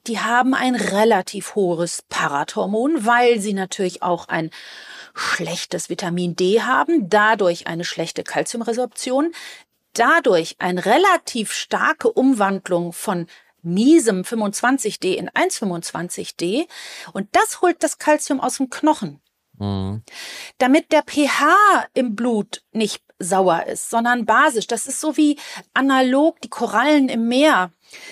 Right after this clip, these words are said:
Speaker 1: Die puffern den Ozean, damit der nicht so sauer ist. Und dann lösen sich alle Korallen und Schnecken auf. Und so ähnlich ist unser Knochen ein lebenslanger Basenrucksack für schwere Zeiten.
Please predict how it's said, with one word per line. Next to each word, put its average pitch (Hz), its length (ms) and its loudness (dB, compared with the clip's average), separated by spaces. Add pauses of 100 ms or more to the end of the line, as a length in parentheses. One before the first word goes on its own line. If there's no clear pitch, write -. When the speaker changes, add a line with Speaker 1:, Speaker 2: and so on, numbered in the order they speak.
(140)
Speaker 1:
Die 254 80 -2
puffern 330 600 2
den 240 200 0
Ozean, 269 960 2
damit 247 380 2
der 247 120 4
nicht 262 240 0
so 254 180 2
sauer 214 520 4
ist. 196 260 -6
Und 226 220 -4
dann 233 120 2
lösen 254 380 2
sich 233 240 -4
alle 254 260 2
Korallen 220 440 -2
und 196 120 -6
Schnecken - 380 -6
auf. - 320 -6
Und 226 100 -4
so 254 100 -2
ähnlich 294 380 2
ist 233 140 -8
unser 233 320 0
Knochen 240 560 0 (540)
ein 240 180 0
lebenslanger 262 1040 2
Basenrucksack 214 1700 -2
für 294 420 2
schwere 277 480 0
Zeiten. 285 580 -2